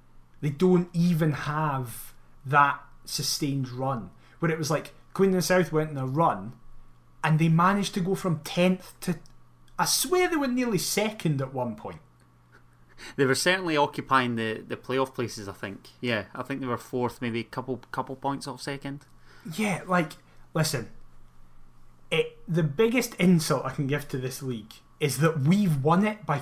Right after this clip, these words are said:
Speaker 1: twelve points. Have you seen us?
Speaker 2: We're tired.
Speaker 1: We've had to sit here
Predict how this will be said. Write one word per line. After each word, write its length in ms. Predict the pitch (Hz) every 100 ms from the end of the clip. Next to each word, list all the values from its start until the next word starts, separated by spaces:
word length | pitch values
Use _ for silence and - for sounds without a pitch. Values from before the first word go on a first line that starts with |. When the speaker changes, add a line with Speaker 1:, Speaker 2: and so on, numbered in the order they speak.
| -
Speaker 1:
twelve 580 | - 160 175 175 156
points. 600 | - 131 160 - - - - _ _ - _ _ - _ - - - - - - - - - - - - - - -
Have 140 | 196
you 100 | 254
seen 400 | 262 - - 466 453
us? 500 | 226 180 - - -
Speaker 2:
We're 260 | 131 135 131
tired. 500 | 131 123 175 131 139 - - - -
Speaker 1:
We've 260 | 247 320 427
had 220 | 415 403
to 100 | 320
sit 320 | - 370 370 233
here 420 | - 233 127 120